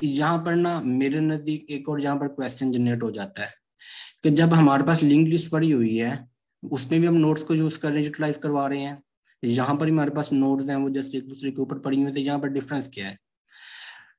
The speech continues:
ये हमारे पास totally है, ये nodes ही हैं, ये डेटा structure हम कह सकते हैं कि link list ही है, just the way of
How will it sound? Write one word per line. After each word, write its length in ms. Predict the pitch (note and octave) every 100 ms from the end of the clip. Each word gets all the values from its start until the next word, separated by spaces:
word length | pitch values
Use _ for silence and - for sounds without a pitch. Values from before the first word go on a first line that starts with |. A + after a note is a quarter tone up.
| -
ये 80 | E3+
हमारे 320 | E3 D#3+ D#3+
पास 280 | F#3 E3+ -
totally 380 | D#3+ D3 F3+ F#3+ - - C#3+
है, 180 | D#3
ये 120 | E3+ E3+
nodes 420 | D3+ D3 D#3+ D3+
ही 160 | C#3
हैं, 220 | A2 G2 - _ _ _ _ _ _ _ _ _ _ _ -
ये 500 | C#3+ E3 F3 F3 -
डेटा 380 | - B2 C#3 D#3+
structure 400 | D#3+ E3 D#3+ E3+
हम 100 | E3+
कह 120 | D#3+
सकते 340 | D#3+ D#3+ - F3
हैं 120 | F3
कि 60 | D3+
link 200 | D#3+ D#3
list 260 | C#3 -
ही 80 | A#2+
है, 220 | G#2+ G#2+
just 340 | A#2 D#3+ G3 G3 _ _ _ -
the 120 | D3+ C#3+
way 240 | C#3 E3+ F#3+
of 180 | F#3+